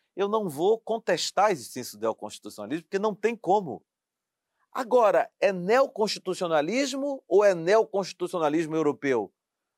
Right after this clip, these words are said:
Porque o que a Alemanha passou a decidir a partir da década de cinquenta, depois da Segunda Guerra Mundial, os americanos já decidiam há muito tempo, né? A, a, a, a, a preponderância da corte,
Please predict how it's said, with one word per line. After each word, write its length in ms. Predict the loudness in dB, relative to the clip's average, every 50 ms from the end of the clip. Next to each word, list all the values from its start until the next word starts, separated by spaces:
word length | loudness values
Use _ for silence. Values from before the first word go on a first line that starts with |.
| _ _ _ _ _ _ _ _ -8
Porque 480 | -6 -6 -6 -6 -4 0 2 2 2 2 0
o 140 | -6 -8 -8
que 180 | -8 -4 -2 0
a 60 | 0
Alemanha 440 | 2 0 0 0 0 2 2 2 2
passou 360 | 2 0 0 0 2 0 0
a 20 |
decidir 420 | 0 0 -6 -10 -10 -6 2 2 2
a 60 | 4
partir 320 | 4 0 -2 0 -6 -2
da 140 | 2 2 2
década 400 | 4 4 2 2 2 -2 -2 -2
de 100 | -6 -8
cinquenta, 800 | -12 -12 -12 -12 -4 0 2 2 2 2 0 0 0 0 0 0 -4 _ _ _ _ _ _ _ _ _ _ _ _ _ _
depois 360 | _ -2 0 2 2 4 4
da 60 | 2 0
Segunda 360 | 0 -6 -6 -2 0 0 0
Guerra 340 | 2 2 4 4 4 4 2
Mundial, 600 | 0 -2 -4 0 2 4 4 6 4 4 2 0 _ _ _ _
os 120 | -6 -2 -2
americanos 420 | 2 2 0 0 0 -2 -2 0
já 80 | -2 -4
decidiam 340 | -4 -6 -12 -10 -4 -2 -2
há 60 | -2
muito 240 | -2 -4 -8 -12 -10
tempo, 600 | -6 -6 -4 -4 -6 -8 -10 -10 -8 -8 -8 -10 _ _ _ _ _ _ _ _ _ _ _ _ _ _ _ _ _ _ _ _ _ _
né? 300 | 0 0 0 0 0 -4 -10 _ _ _ _ _
A, 100 | 0 0
a, 600 | 0 2 2 2 2 2 2 2 2 4 2 0
a, 60 | -4 _ _ _ _ -4
a, 460 | -2 -2 -2 2 2 2 2 2 0
a 40 | -2 -6 _
preponderância 1200 | -2 -2 0 0 -2 _ 0 0 0 4 4 4 4 4 4 4 4 4 2 0 -2 0 0 0
da 160 | 2 2 -2 -2
corte, 920 | -2 _ 2 4 4 4 4 2 -4 -8 _ -12 -10 -8 -8 -10 -10